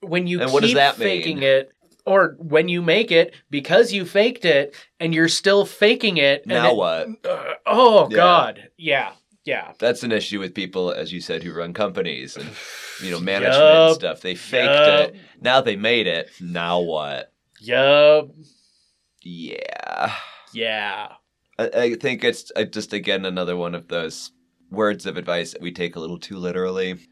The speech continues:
Speaker 1: Yep.
Speaker 2: There is some credence to that "fake it till you make it."
Speaker 1: Well
Speaker 2: It's more like, "Act like you belong."
Speaker 1: <sighs>
Speaker 2: Ish.
Speaker 1: I have problems with that too, though. It's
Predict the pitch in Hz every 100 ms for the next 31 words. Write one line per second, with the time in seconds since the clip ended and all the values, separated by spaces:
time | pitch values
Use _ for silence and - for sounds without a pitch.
0 | _ 113 113 - _ 120 120 117 131 135
1 | - - 135 123 123 120 120 117 _ -
2 | - - 110 98 90 80 - - 110 90
3 | 82 80 - 95 85 95 - 95 85 82
4 | 80 67 50 50 - - _ _ _ _
5 | _ _ - 240 240 143 139 139 123 127
6 | 131 131 127 - 113 107 101 - 107 101
7 | 90 _ - _ 107 98 92 78 69 52
8 | 50 - _ _ - 80 78 - - -
9 | - 131 101 - - - - - - _
10 | 175 175 - 143 160 - 156 175 185 180
11 | 170 170 180 185 - 254 285 123 110 104
12 | 113 143 139 -